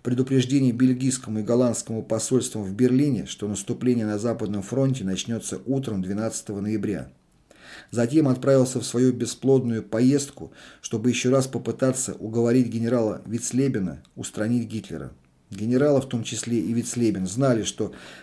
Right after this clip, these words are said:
потерпели неудачу. Бывший ефрейтор снова одержал над ними верх, причем довольно легко. Спустя несколько дней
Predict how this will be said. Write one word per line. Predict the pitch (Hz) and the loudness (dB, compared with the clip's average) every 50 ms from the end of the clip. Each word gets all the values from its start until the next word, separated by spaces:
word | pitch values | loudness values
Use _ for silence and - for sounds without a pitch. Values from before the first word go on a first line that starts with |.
| - - | -12 -6
потерпели | 123 123 131 135 123 131 139 143 139 135 | -4 0 0 0 0 0 0 2 4 4
неудачу. | 127 123 127 131 127 123 104 92 - - 80 71 65 - - - - - - - | 4 4 4 4 2 2 0 -2 -4 -8 -10 -12 -14 -16 -20 -20 -20 -20 -20 -12
Бывший | - 101 127 143 143 135 - - 120 113 | -4 0 2 2 2 2 0 -2 -2 -2
ефрейтор | 98 95 107 117 120 120 - 135 143 147 139 - 104 | -4 -4 -2 -2 -2 0 2 2 2 2 2 0 -4
снова | - - - 127 131 131 123 113 | -4 -2 0 2 2 2 2 2
одержал | 104 101 110 95 101 120 123 127 117 101 | 0 0 -2 -2 0 0 0 0 0 0
над | 98 104 101 95 | -2 -4 -4 -4
ними | 110 113 117 117 107 | -2 -4 -2 -2 -2
верх, | 95 95 95 101 113 110 95 87 - - | -4 -4 -4 -2 -2 -2 -4 -4 -10 -12
причем | - 104 104 - - 131 127 123 | -8 -8 -6 -4 -2 -2 -2 -2
довольно | - 107 104 107 110 110 101 98 | -2 -2 0 0 0 0 -2 -2
легко. | 101 101 95 - - - - 80 67 - - _ _ _ _ _ - | -4 -4 -6 -8 -10 -12 -12 -12 -12 -12 -16 _ _ _ _ _ -20
Спустя | - - - 127 123 123 - 175 - | -18 -8 -2 -2 -2 0 2 2 2
несколько | 139 139 135 127 - - 123 - 127 123 | 2 2 0 0 -2 -4 -6 -2 -2 0
дней | 123 131 143 147 143 127 131 | 0 2 4 4 4 2 0